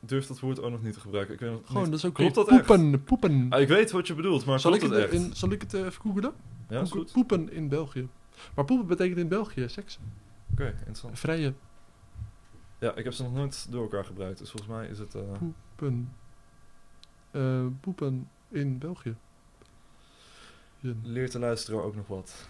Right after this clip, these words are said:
Speaker 2: Ja, ja, maar dat is, dat is toch, dat weet je toch wel.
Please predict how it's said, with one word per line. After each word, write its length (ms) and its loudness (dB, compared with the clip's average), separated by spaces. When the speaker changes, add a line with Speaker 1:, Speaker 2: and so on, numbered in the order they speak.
Speaker 2:
Ja, 220 -6
ja, 240 0
maar 140 0
dat 100 -10
is, 140 -14
dat 160 -2
is 100 -6
toch, 160 -6
dat 140 -4
weet 180 2
je 60 -6
toch 180 -8
wel. 180 -4